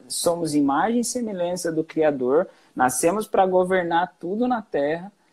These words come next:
entendeu? A gente entender de fato essa mensagem, eu acredito que muitas pessoas realmente vai explodir, né?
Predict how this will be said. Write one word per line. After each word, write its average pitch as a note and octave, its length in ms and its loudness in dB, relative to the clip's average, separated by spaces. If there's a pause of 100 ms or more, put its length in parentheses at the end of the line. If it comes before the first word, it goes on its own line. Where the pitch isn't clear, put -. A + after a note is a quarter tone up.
(140)
entendeu? D3 580 2 (400)
A D3 120 6
gente G#3 340 0
entender E4+ 520 2
de G3 140 0
fato F3+ 380 0
essa F3+ 200 -6
mensagem, F3 800 0 (240)
eu C#3+ 100 -4
acredito E3+ 560 -6
que G#3+ 160 -8
muitas G3+ 440 -4
pessoas E3+ 440 -4
realmente E3 400 -8
vai D#3 100 -2
explodir, D#3+ 580 -2
né? A#2+ 160 -10